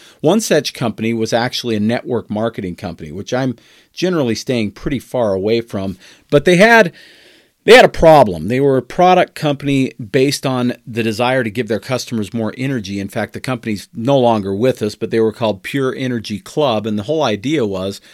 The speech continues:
supplements that give people energy, and they started with an energy drink. Well, energy drinks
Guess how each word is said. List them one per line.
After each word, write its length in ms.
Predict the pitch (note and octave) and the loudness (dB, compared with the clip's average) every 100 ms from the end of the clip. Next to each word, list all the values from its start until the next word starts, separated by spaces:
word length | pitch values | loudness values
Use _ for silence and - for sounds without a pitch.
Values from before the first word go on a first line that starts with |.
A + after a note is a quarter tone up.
| _ | _
supplements 540 | - D#3 C#3+ C3 A#2 | -2 0 0 -4 -4
that 80 | - | -6
give 240 | A2 G#2+ - | -6 -6 -4
people 320 | G#2+ A#2 C3+ | -6 -4 -4
energy, 360 | F#3 A2+ A#2 | -2 -2 -2
and 100 | A2+ | -2
they 80 | B2 | -4
started 340 | - D#3 D3+ B2 | -2 0 0 0
with 160 | A#2+ | -2
an 120 | A#2 | -4
energy 500 | G2+ A2+ A2 F2 F2 | -4 -2 -2 -4 -8
drink. 360 | D#2 D2+ - - - - - - | -10 -12 -14 -20 -20 -20 -20 0
Well, 400 | D3 C#3+ C#3 - _ _ _ F3 | 4 6 4 0 _ _ _ -2
energy 400 | G#3 G#3 D#3+ C3+ | 2 2 0 -2
drinks 580 | C3 C3 C3+ - - | 0 0 -2 -6 -8